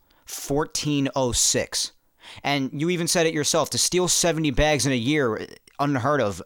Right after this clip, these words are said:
w-, by anybody other than Ricky, really. And also to do it over a twenty-year span, which is what you would have to average over twenty years to get to Ricky's record, and you'd still be off by six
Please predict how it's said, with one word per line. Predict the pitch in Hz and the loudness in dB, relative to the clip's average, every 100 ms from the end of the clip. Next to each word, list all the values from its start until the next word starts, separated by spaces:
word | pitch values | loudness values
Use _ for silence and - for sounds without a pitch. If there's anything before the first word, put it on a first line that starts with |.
| - | -18
w-, | - 120 110 | -10 -8 -2
by | 127 120 | 0 2
anybody | 123 120 123 120 | 2 2 2 2
other | 120 | 0
than | 110 110 | -2 -2
Ricky, | 110 123 104 | 0 -2 -2
really. | 95 120 92 82 - _ _ - | 0 0 0 -6 -14 _ _ -8
And | 127 123 | -2 -2
also | 120 127 135 160 151 143 - - - | 0 0 2 2 2 0 -8 -14 -8
to | 127 | -2
do | 143 143 | 0 0
it | 143 | 2
over | 143 113 120 | -2 0 -2
a | |
twenty-year | 110 - 135 143 131 127 120 | 0 0 2 0 2 0 0
span, | - 131 131 113 | 0 0 0 0
which | 110 131 | -2 -2
is | 107 | -2
what | 127 131 | -2 -2
you | 127 | -2
would | 113 | 0
have | 135 - | -2 -2
to | 120 117 | -4 0
average | 139 110 101 87 - | 0 0 -4 -4 -2
over | 131 131 | -2 -2
twenty | - 131 117 | 0 0 0
years | 110 123 113 101 - - _ _ _ | 0 0 0 -2 -6 -14 _ _ _
to | - 147 | -2 -2
get | 113 143 165 | 0 -2 -2
to | - | -4
Ricky's | 110 113 113 101 | -2 -2 -2 -2
record, | 110 110 113 107 | -2 -2 -2 -2
and | 110 | -2
you'd | 135 123 | -2 0
still | - 135 | 0 0
be | 127 | 0
off | 123 - | 0 -2
by | 98 | -2
six | - 120 - - | 0 -2 -4 -8